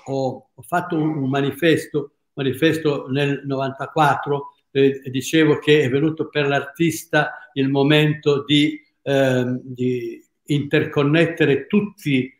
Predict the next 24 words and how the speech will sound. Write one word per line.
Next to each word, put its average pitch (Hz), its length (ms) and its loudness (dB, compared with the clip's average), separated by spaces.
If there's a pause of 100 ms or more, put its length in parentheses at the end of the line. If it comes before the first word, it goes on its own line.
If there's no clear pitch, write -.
(280)
gli 143 140 2
elementi 170 880 4
che 139 340 2
fanno 139 280 -4
parte 156 880 0 (120)
della 151 440 4
struttura 156 760 0
sociale, 135 880 0 (540)
eh, 147 240 0
non 214 320 4
solo 151 800 4 (240)
tutti 156 800 -4
gli 151 420 0
elementi 151 1000 2
che 151 180 2
appartengono 143 1200 -2
alle 139 540 0
voci 143 560 2
dell'arte, 135 880 0
come 131 240 -2
la 120 180 -2
musica, 135 760 -2
la, - 200 -20
la, - 280 -14